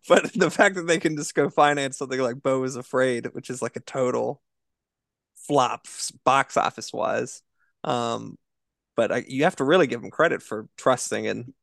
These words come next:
I guess, artists to, to produce something that would resonate with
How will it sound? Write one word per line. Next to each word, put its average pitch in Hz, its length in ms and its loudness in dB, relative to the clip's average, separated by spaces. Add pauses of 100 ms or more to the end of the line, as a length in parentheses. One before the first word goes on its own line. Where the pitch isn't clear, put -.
(120)
I 120 100 -4
guess, 120 220 -4
artists 123 440 0
to, 117 300 0
to 131 100 -6
produce 123 300 -6
something 120 400 -6
that 120 180 -2 (120)
would 127 140 -4
resonate 123 540 0
with - 220 -10